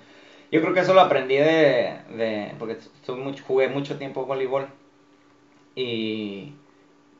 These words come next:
pues era lo mismo, ¿no? O sea, a veces jugabas ahí en tu cancha, en tu prepa, y me tocó jugar en el car, o me tocó jugar en, en como gimnasios más grandes,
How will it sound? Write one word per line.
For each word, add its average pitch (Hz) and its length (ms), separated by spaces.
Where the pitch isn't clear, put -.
pues 131 140
era 143 140
lo 139 120
mismo, 123 240
¿no? 139 120
O 147 40
sea, 110 320
a - 120
veces 110 240
jugabas 120 380
ahí 113 180
en 113 100
tu 139 260
cancha, 143 340
en 151 100
tu 107 120
prepa, 156 460
y 123 140
me 117 120
tocó 117 260
jugar 113 280
en 104 100
el 98 160
car, 147 480
o - 60
me 113 100
tocó 107 260
jugar 110 340
en, 113 300
en 101 560
como 104 720
gimnasios 123 480
más 123 200
grandes, 143 600